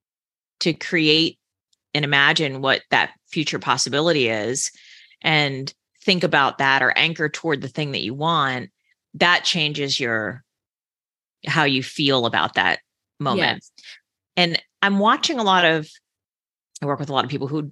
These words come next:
Speaker 1: who do transition. And if it's abrupt, if it's unexpected, in that moment, it is anger. They, they go through grief, right? You go through the loss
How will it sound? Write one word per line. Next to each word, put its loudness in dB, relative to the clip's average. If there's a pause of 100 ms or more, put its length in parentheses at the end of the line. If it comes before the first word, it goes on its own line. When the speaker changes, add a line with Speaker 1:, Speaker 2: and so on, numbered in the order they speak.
(140)
Speaker 1:
who -4
do -4
transition. -2 (560)
And 2
if 0
it's 0
abrupt, 0 (220)
if -4
it's -4
unexpected, -2 (460)
in 2
that 0
moment, -2 (140)
it 4
is 2 (220)
anger. 0 (420)
They, 4
they 2
go 4
through -6
grief, -6
right? 0
You 0
go 4
through -4
the 0
loss 0